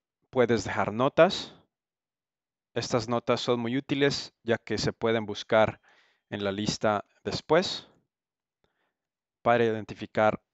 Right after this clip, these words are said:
alguna computadora. Hay otras maneras de buscar los ordenadores, ya sea por medio de nombre de grupo, nombre de la computadora, em, usuario que está conectado en Windows o Mac.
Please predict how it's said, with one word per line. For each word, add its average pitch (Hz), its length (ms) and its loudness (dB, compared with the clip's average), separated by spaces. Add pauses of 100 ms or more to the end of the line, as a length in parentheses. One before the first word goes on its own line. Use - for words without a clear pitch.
(380)
alguna 107 420 0
computadora. 95 680 -8 (2000)
Hay 127 160 4
otras 127 260 2
maneras 120 340 2
de 110 80 2
buscar 113 400 4
los 113 180 -2
ordenadores, 113 840 0 (680)
ya 113 180 0
sea 113 240 4
por 104 220 -4
medio 107 320 -4
de 101 560 -6
nombre 110 340 -4
de 107 120 -2
grupo, 156 500 0 (420)
nombre 113 380 0
de 101 240 0
la 98 100 -2
computadora, 127 800 2 (1800)
em, 98 400 -8
usuario 113 540 2
que - 80 -6
está 107 320 0
conectado 104 840 0
en 95 240 -8
Windows 127 500 -2
o 107 80 -6
Mac. 120 460 -2